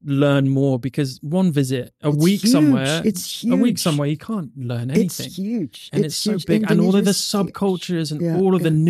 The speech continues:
Speaker 1: nuanced
Speaker 2: Yeah.
Speaker 1: cultural practices.
Speaker 2: Cuisines is fantastic,
Speaker 1: The
Speaker 2: yeah.
Speaker 1: food,
Speaker 2: Yeah,
Speaker 1: the,
Speaker 2: yeah.
Speaker 1: the history,
Speaker 2: Yeah,
Speaker 1: the,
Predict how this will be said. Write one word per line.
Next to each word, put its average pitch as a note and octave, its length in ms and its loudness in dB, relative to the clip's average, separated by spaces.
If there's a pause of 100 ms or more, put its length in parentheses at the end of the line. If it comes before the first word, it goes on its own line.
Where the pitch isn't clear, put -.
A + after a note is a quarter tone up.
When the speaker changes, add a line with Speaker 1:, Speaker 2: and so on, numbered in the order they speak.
Speaker 1:
nuanced F3+ 520 0
Speaker 2:
Yeah. - 500 -6
Speaker 1:
cultural D#3+ 380 -4
practices. D3 500 0
Speaker 2:
Cuisines E3 480 4
is C#3+ 100 -6
fantastic, C3+ 540 -4
Speaker 1:
The - 60 -12
Speaker 2:
yeah. B2+ 80 -8
Speaker 1:
food, E3+ 580 4 (120)
Speaker 2:
Yeah, D3 80 -4
Speaker 1:
the, C3+ 420 -2
Speaker 2:
yeah. A#2 60 -8 (120)
Speaker 1:
the C#3 160 -6
history, D3+ 1040 2
Speaker 2:
Yeah, C3 60 -8
Speaker 1:
the, B2+ 440 -2